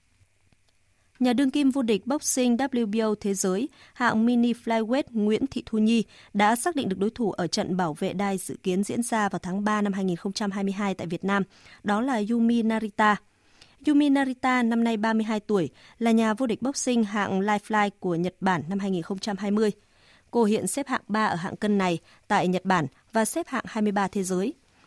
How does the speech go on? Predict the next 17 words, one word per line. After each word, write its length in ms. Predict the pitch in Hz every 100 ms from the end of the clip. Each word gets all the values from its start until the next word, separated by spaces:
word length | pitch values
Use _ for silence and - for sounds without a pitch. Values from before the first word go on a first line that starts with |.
| _ -
Tay 120 | 240
đấm 180 | 208 254
giàu 220 | 269 190
kinh 160 | 208
nghiệm 200 | 208 -
này 180 | 185 180 - - -
có 80 | 247
mười 200 | 277 208
ba 220 | 226 226
trận 240 | 233 208
so 220 | 185 220
găng 200 | 208 214 -
ở 80 | 175
võ 120 | 190
đài 180 | 214 175
chuyên 220 | 196 190
nghiệp 160 | 185